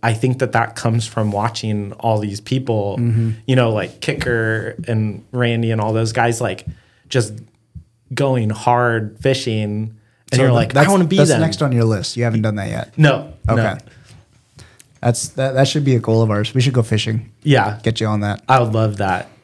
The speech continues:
Speaker 2: I, there's nothing that beats it, though.
Speaker 1: Yeah.
Speaker 2: So
Speaker 1: I was
Speaker 2: the
Speaker 1: kind of, ex-, I think dry fly fishing
Speaker 2: Mm-hmm.
Speaker 1: for trout might be the closest thing that,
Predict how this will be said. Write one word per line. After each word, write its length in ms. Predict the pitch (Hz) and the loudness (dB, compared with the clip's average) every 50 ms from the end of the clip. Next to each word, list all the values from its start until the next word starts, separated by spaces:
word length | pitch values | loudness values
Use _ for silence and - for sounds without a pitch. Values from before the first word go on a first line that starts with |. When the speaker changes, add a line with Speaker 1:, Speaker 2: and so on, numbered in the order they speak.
| _ - | _ 2
Speaker 2:
I, 200 | 110 123 147 156 | 6 6 8 8
there's 300 | 151 147 143 151 160 143 | 6 6 6 6 6 6
nothing 380 | 143 139 143 147 147 - 147 123 | 6 6 6 6 6 6 4 4
that 120 | 110 - | 2 2
beats 220 | - 110 110 - - | 0 0 -2 -2 -4
it, 100 | - - | -6 -4
though. 160 | - 55 - - _ _ _ - | -4 -4 -6 -8 _ _ _ 0
Speaker 1:
Yeah. 300 | 143 135 110 95 - - - _ - | 2 2 2 0 -4 -8 -16 _ -2
Speaker 2:
So 120 | - 208 | 2 4
Speaker 1:
I 40 | 208 | 4
was 80 | - 135 | 4 4
Speaker 2:
the 80 | 127 | 2
Speaker 1:
kind 160 | - 233 240 | 2 2 0
of, 300 | 247 254 247 208 - - 170 | 0 -2 -2 -4 -6 -4 -4
ex-, 240 | 165 - - - - - - | -4 -4 -6 -10 -8 -2 2
I 140 | 160 156 151 | 2 2 2
think 420 | 151 - 220 247 277 262 - - - - _ - 143 | 2 0 -2 -2 -2 -4 -6 -10 -20 -20 _ -10 -6
dry 340 | 123 139 135 123 127 139 143 | -2 0 2 2 2 2 0
fly 460 | - - 156 151 143 143 143 131 - - - - - | 0 2 2 4 4 2 0 -2 -4 -6 -8 -8 -8
fishing 600 | - - 156 139 - - 165 165 170 185 190 - | -4 -2 -2 -2 -2 -2 -4 -4 -4 -4 -6 -8
Speaker 2:
Mm-hmm. 260 | - - - 147 143 | -12 -16 -14 -10 -4
Speaker 1:
for 180 | 139 147 160 151 | 0 0 0 0
trout 520 | 151 - - 127 123 135 143 - - - | 0 2 2 4 4 4 4 2 -2 -2
might 640 | 120 123 127 127 120 123 135 143 - - - - 123 | 0 2 2 4 4 2 2 0 -2 -6 -10 -8 -4
be 440 | 107 127 127 131 135 135 135 135 - - _ _ _ _ _ _ - | -2 0 2 2 2 2 0 -2 -6 -14 _ _ _ _ _ _ -2
the 100 | 123 120 | -2 -2
closest 540 | 113 - 147 139 127 123 - 131 127 - - | 0 2 2 2 2 2 0 -4 -6 -6 -4
thing 220 | - 127 120 127 | -4 -2 0 0
that, 200 | 123 107 90 - | 0 -2 -2 -6